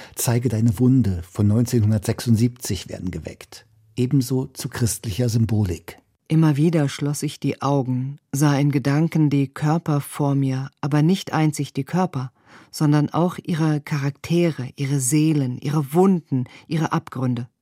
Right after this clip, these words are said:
Speaker 2: Ich scheute davor zurück, die Wunden zu malen, das dunkelste Kirsch als Farbe des Bluts zu verwenden,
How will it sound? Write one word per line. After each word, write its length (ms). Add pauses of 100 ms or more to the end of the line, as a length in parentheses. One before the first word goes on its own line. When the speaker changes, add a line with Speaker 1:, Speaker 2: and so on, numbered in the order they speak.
(720)
Speaker 2:
Ich 200
scheute 400
davor 360
zurück, 380
die 200
Wunden 460
zu 180
malen, 560 (240)
das 300
dunkelste 680
Kirsch 520
als 240
Farbe 460
des 180
Bluts 440
zu 100
verwenden, 600